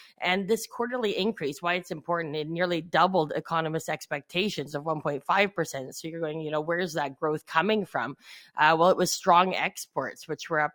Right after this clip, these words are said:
eight point six percent. Um, and September marked the eighth consecutive month of increase for Canadian real G D P. And again, that's important to us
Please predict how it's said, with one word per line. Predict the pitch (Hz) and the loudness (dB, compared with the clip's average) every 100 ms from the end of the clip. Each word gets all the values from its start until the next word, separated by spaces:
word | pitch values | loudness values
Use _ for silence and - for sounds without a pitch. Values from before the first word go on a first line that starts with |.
| - | -6
eight | 151 - | -8 -6
point | 156 127 | -6 -6
six | - 170 - | -6 -6 -4
percent. | - 165 165 156 151 - - - _ - | -4 -2 -2 -2 -4 -14 -20 -20 _ -6
Um, | 143 151 151 160 | -2 0 -2 -4
and | 165 | -4
September | - 190 208 262 254 | -6 -6 -4 -2 -2
marked | 190 202 | -4 -6
the | 190 - | -10 -6
eighth | 180 220 | -6 -6
consecutive | 254 208 180 175 196 170 | -8 -6 -6 -6 -6 -6
month | 156 165 160 | -4 -6 -10
of | - 170 | -12 -6
increase | 185 190 156 135 - | -6 -6 -10 -10 -10
for | - 160 156 151 - | -6 -6 -6 -10 -12
Canadian | 165 160 160 160 156 | -8 -6 -4 -4 -2
real | 151 | -4
G | 151 165 | -4 -8
D | 151 147 | -8 -10
P. | - 196 | -6 -4
And | 143 151 | -4 -2
again, | 170 170 | -2 0
that's | 170 196 - | 2 0 -2
important | 185 - 175 151 | -8 -4 -4 -4
to | 160 - | -8 -8
us | 240 185 170 | 0 0 0